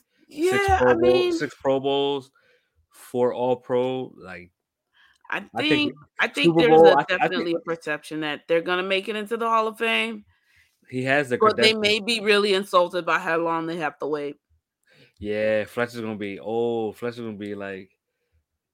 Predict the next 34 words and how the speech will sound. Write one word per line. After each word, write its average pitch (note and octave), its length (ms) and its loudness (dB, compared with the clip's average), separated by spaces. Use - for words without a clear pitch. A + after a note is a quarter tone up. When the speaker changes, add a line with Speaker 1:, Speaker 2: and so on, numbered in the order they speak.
Speaker 1:
fifties, - 580 -14
sixties. - 420 -14
Speaker 2:
Yeah. - 160 -16
I D#3 120 -2
don't D#3+ 140 -2
know. D#3 340 -4
I F3+ 120 4
don't F#3 120 2
know. E3 220 0
I G3 120 2
think C4+ 360 2
at G#3 220 0
one A#3+ 240 -2
point A#3+ 400 -10
you G3+ 160 -10
did F3+ 380 -2
have G3 260 -4
Fletcher F#3+ 440 -2
in F3+ 160 -4
that F3 200 -4
level F3 340 -2
of F#3+ 120 -2
that F#3+ 200 -4
conversation, G3 720 -6
but E3 280 -4
unfortunately, F#3+ 1300 -4
he's G#3 300 -10
never F#3+ 320 -2
won F3+ 240 -2
Defensive F3+ 400 -8
Player E3+ 260 -2
of D#3 100 -6
the D#3+ 120 -8
Year. F#3+ 400 -8